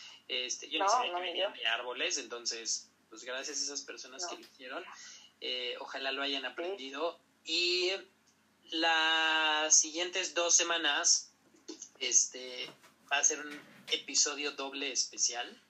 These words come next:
Speaker 1: porque es muchísimo,
Speaker 2: Uh.
Speaker 1: muchísimo. O sea, a ver, otro personaje importante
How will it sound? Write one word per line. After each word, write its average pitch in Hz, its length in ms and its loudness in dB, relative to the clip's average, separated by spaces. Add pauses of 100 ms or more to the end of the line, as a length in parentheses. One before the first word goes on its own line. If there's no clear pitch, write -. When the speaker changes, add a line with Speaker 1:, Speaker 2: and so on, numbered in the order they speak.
(380)
Speaker 1:
porque 127 260 -6
es 135 100 -4
muchísimo, 135 800 -8
Speaker 2:
Uh. 156 120 -12
Speaker 1:
muchísimo. 170 540 -4
O 139 60 -16
sea, 127 220 -6
a - 20 -4
ver, 123 300 -6
otro 143 340 -10
personaje 131 520 -8
importante 131 800 -6